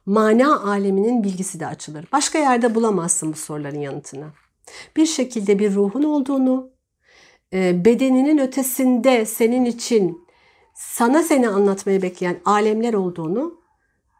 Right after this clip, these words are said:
kabul etmek durumundasın. Aksi takdirde o ölüm, ölümle, yok olmakla, o hiçlikle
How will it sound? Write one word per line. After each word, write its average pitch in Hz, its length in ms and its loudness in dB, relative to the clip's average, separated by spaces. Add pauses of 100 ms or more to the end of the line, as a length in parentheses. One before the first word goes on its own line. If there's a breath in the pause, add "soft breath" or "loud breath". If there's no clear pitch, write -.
(200)
kabul 240 280 2
etmek 160 420 -4
durumundasın. 143 640 -12 (320)
Aksi 254 320 2
takdirde 226 720 -4 (400 loud breath)
o 247 360 4 (160)
ölüm, 247 640 0
ölümle, 226 440 4
yok 202 420 0
olmakla, 180 500 0
o 196 120 -2
hiçlikle 277 720 -2